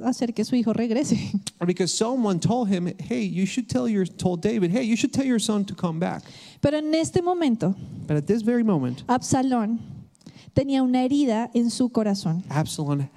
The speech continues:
Speaker 2: had a, an open wound in his
Speaker 1: Tenía un
Speaker 2: heart.
Speaker 1: faltante de importancia.
Speaker 2: He,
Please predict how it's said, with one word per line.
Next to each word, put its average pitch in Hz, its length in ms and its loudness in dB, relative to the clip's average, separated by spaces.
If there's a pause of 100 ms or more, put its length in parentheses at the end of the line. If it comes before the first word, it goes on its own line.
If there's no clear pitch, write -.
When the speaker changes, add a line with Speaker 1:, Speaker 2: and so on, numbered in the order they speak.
(140)
Speaker 2:
had 143 160 0
a, 143 200 0 (200)
an 139 140 2
open 147 420 0
wound 131 400 2
in 135 140 -2
his 120 200 0
Speaker 1:
Tenía 262 260 0
un 269 120 0
Speaker 2:
heart. - 40 -10
Speaker 1:
faltante 262 560 0
de 254 120 2
importancia. 226 880 0 (300)
Speaker 2:
He, - 320 0